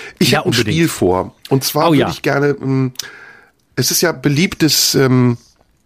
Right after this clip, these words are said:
Speaker 1: es ist ja sehr beliebt, ähm, Zitate aus Zusammenhängen zu reißen.
Speaker 2: <laughs>
Speaker 1: Und ich hab heute gedacht, lass uns doch mal so ein Spiel spielen. Wir machen jeweils ein Zitat,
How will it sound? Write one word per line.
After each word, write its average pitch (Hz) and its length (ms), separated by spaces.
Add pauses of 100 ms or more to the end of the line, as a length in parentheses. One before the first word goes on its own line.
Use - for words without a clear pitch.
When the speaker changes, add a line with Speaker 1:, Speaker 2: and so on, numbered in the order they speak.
(1000)
Speaker 1:
es - 160
ist - 100
ja 147 80
sehr 156 180
beliebt, 147 640 (440)
ähm, 135 460 (120)
Zitate 147 520
aus 131 140
Zusammenhängen 101 720
zu - 160
reißen. - 600 (360)
Speaker 2:
<laughs> - 1080
Speaker 1:
Und 147 200 (120)
ich - 180
hab - 160
heute 208 220
gedacht, 160 420
lass 156 240
uns 220 160
doch 185 140
mal 160 160
so 143 80
ein 135 60
Spiel 165 420
spielen. 208 500
Wir 156 80
machen 165 260
jeweils 147 380
ein 127 220
Zitat, 127 800